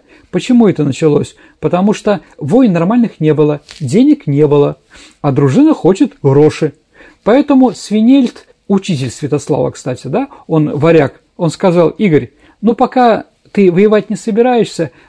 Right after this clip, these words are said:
мы сходим на Кавказ, там поозоруем немножко, да, заработаем денег там, да, на халат там".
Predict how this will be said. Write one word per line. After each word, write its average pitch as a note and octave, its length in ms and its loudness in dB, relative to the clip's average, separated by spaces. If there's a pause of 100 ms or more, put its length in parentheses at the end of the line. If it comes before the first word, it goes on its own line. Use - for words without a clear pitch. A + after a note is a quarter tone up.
мы G3+ 120 0
сходим G#3 380 2
на D#3+ 100 2
Кавказ, - 540 -6 (220)
там C#3+ 180 -2
поозоруем F#3 800 4
немножко, C#3 600 -2 (200)
да, F3 220 -4 (320)
заработаем A3 560 2
денег F#3+ 400 0
там, D3+ 280 -2
да, F3 260 -2 (360)
на G3 100 0
халат F#3+ 540 0
там". D#3 320 -2